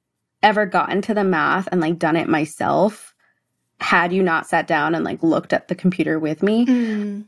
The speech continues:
Speaker 1: So I would say, too, if you know someone in your own life that, like, will empower <laughs> you to do it, that was a huge
Speaker 2: Positive bullying.
Speaker 1: Yes, it was a huge help.
Speaker 2: You don't even have to tell them what you need to be bullied for. You just say, "Hey, I'm gonna get on the phone with you.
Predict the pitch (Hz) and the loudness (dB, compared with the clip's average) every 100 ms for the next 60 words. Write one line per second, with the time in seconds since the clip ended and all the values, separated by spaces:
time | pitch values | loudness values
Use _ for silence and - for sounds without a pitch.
0 | _ - 269 311 311 294 311 262 233 226 | _ 4 4 4 0 0 2 2 2 2
1 | 190 202 220 208 208 185 - 180 175 156 | 2 0 0 2 2 0 0 0 0 2
2 | 202 220 190 170 165 165 180 202 - - | 0 0 0 0 0 2 2 0 0 0
3 | 202 208 302 370 440 277 233 226 269 214 | 0 2 4 4 2 0 0 2 2 0
4 | 202 202 202 202 - 190 190 185 180 214 | 0 0 -2 -6 -2 0 2 2 2 0
5 | 214 202 202 - 190 196 190 190 202 _ | -2 -4 -10 -8 -6 -4 -6 -8 -12 _
6 | _ _ 226 214 170 - - - 196 196 | _ _ 2 4 4 0 -2 0 0 -2
7 | 202 214 208 - - 160 - _ _ - | -2 0 0 0 0 0 -2 _ _ -20
8 | - 240 254 330 349 294 269 269 220 - | -6 0 2 2 2 -2 -2 -2 -6 -4
9 | 247 247 226 196 190 180 202 226 240 220 | -2 0 -2 -4 -6 -10 -2 -2 0 -4
10 | 214 208 202 190 190 185 190 214 214 269 | -4 -4 -6 -8 -2 0 0 -2 -2 -2
11 | 240 202 214 - 220 214 - 220 185 - | -2 -4 -6 -2 0 0 -2 0 0 -2
12 | 233 269 285 233 220 226 214 202 214 220 | -4 -4 0 0 0 -2 -4 -4 -4 -4
13 | 254 269 285 | 0 0 -2